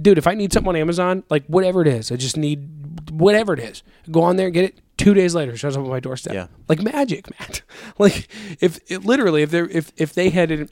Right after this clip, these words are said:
Speaker 1: like, it, basically an Amazon for, for healthcare, for drugs, like, oh,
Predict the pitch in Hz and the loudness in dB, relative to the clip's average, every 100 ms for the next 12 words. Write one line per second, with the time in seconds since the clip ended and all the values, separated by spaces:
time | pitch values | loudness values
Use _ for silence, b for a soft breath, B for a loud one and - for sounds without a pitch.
0 | 156 143 143 139 143 139 147 151 156 143 | -2 0 0 -4 -8 -4 0 0 2 0
1 | 135 147 147 143 151 143 131 - 135 123 | 0 0 2 2 0 -2 -4 -4 -4 -2
2 | 131 - 151 151 147 135 135 147 151 143 | 0 0 2 0 0 0 0 0 -4 -6
3 | - - 90 87 B | -6 -12 -14 -14 B